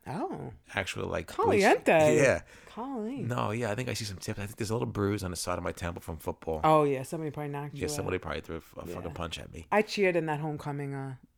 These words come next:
Speaker 2: You did?
Speaker 1: Yeah.
Speaker 2: Thank you.
Speaker 1: Big cheer.
Speaker 2: So, it's a dance.
Speaker 1: Mm-hmm.
Speaker 2: And now, um,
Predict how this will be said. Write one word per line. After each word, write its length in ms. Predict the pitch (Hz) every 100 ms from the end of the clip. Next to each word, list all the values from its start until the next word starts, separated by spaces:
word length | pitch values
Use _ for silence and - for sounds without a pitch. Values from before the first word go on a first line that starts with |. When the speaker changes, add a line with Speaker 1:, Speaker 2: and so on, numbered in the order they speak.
| _
Speaker 2:
You 100 | 104
did? 280 | 98 123 98 -
Speaker 1:
Yeah. 260 | 151 143 143 143
Speaker 2:
Thank 280 | 98 95 82
you. 180 | 76 - -
Speaker 1:
Big 160 | 143
cheer. 320 | - 135 131 - _ _
Speaker 2:
So, 600 | - - - 104 101 104 - _ _ _ _ _ _ _ _ _ _ _ _ _ _ _ _ -
it's 180 | 151
a 60 | 214
dance. 500 | 85 73 78 - -
Speaker 1:
Mm-hmm. 520 | 202 294 160 156 175 107
Speaker 2:
And 200 | 107 113
now, 320 | 110 98 95
um, 180 | -